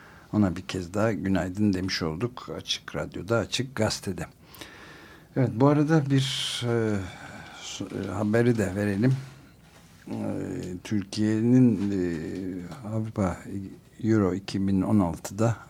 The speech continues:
Euro iki bin on altıda şansını hala devam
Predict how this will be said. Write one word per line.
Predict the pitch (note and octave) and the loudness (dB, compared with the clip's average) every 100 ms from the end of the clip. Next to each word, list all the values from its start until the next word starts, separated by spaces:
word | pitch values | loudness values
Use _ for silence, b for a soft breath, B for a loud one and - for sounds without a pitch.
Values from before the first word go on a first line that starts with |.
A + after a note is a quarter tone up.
| - | 0
Euro | G#2 F#2 - | 2 2 -4
iki | - - G2 | -10 -10 -2
bin | F#2+ | 0
on | F#2 | 0
altıda | D#2+ E2 - F#2 B2 C3 B B B B B B - | 0 -6 -8 0 2 2 B B B B B B -8
şansını | - G2+ F#2+ - A2+ A#2 | 0 2 0 0 2 2
hala | G#2 A2+ F2 G2+ A#2+ | 2 0 2 2 4
devam | G#2+ G#2+ G2+ | 4 6 4